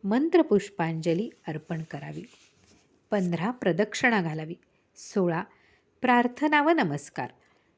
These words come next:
प्रार्थना करावी. आपले मनोगत, आपली अडचण, आशा, निराशा, इच्छा, आकांक्षा, राग, लोभ, सुखदुःख सर्व मोकळ्या मनाने निवेदन करून म्हणावे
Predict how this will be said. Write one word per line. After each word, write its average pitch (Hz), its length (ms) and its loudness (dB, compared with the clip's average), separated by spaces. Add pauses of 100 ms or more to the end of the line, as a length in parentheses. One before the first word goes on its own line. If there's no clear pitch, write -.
(140)
प्रार्थना 247 520 4
करावी. 185 360 2
आपले 185 280 0
मनोगत, 175 560 0
आपली 185 360 -2
अडचण, 202 440 0 (120)
आशा, 190 340 -2
निराशा, 185 520 0
इच्छा, 175 340 -4
आकांक्षा, 185 600 -2 (540)
राग, 214 460 2
लोभ, 185 340 6 (200)
सुखदुःख 208 640 0 (680)
सर्व 330 200 10
मोकळ्या 262 480 2
मनाने 202 420 2
निवेदन 185 480 2
करून 185 340 0
म्हणावे 165 440 -2